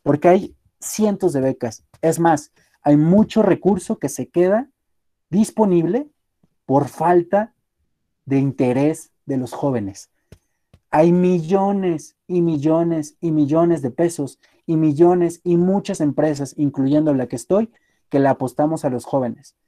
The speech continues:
Becamos a jóvenes, les apostamos en sus proyectos de emprendimiento, no con cientos,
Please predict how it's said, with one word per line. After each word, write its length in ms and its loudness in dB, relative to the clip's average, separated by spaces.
Becamos 720 0
a 60 -4
jóvenes, 640 0
les 280 0
apostamos 680 -2
en 60 0
sus 220 -8
proyectos 500 -2
de 60 0
emprendimiento, 760 -2
no 240 4
con 180 2
cientos, 540 -2